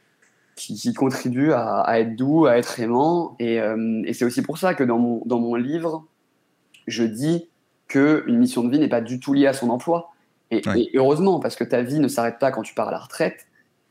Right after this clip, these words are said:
Speaker 1: Et, et de la même manière, euh, tu peux, euh, par exemple, être homme ou femme au foyer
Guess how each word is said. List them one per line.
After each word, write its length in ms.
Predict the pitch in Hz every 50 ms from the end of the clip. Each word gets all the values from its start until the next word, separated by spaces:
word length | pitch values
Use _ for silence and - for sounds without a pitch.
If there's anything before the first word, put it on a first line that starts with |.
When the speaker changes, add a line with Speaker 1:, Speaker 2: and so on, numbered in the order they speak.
| _
Speaker 1:
Et, 560 | 107 107 107 113 110 110 110 110 107 107 - _ _ _ -
et 80 | - 107
de 40 |
la 60 | 117 123
même 140 | 117 120
manière, 480 | 120 113 120 127 135 147 160 170 165 - - _ _ _ _ _
euh, 240 | 98 101 101 104 104
tu 180 | 104 - - -
peux, 440 | - - 139 143 139 135 139 139 - _ _ _ _ _ -
euh, 140 | - 107
par 180 | 107 - 113 110
exemple, 320 | 117 113 127 127 127 127
être 320 | 120 113 - - 117 117 - -
homme 380 | 117 123 127 135 131 123 117
ou 60 | 107
femme 200 | - - 127 120
au 60 | 120 113
foyer 480 | - - 117 120 131 143 160 170 -